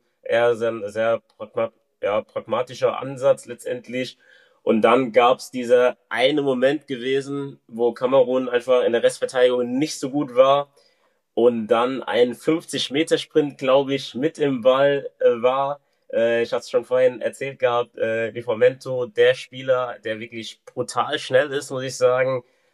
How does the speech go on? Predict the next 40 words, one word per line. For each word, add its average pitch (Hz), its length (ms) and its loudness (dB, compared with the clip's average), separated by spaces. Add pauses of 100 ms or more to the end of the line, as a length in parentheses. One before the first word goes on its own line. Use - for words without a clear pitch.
(120)
Ähm, 113 460 2
ich 107 100 -16
glaub, 113 160 -4
der 117 80 -2
ist - 120 -12
wirklich 123 240 -12
aus 120 120 -8
der - 120 -6
eigenen 120 280 -8
Mittellinie 127 480 -8
gestartet 127 680 -2 (420)
und, 113 400 0
äh, 113 540 0
hat - 300 -8
den 110 180 -4
Ball 120 280 0
selbst 143 420 0
sogar 135 160 2
gewonnen 120 480 0
gehabt. 170 520 0 (380)
Läuft 117 340 -2
da, 127 640 2
äh, 110 80 -18 (100)
durch 120 300 -18
drei, 123 240 -6
vier 147 180 -12
Leute 135 380 -8
durch, 151 400 -6 (280)
läuft 123 240 2
alleine 127 440 0
auf 127 180 2
Onana 127 520 -2
und 127 100 0
er 120 60 0
macht 120 260 -8
dann 127 120 0
das 117 200 -4
Tor 139 420 -2 (300)
und 107 140 -10
dann, 117 260 -4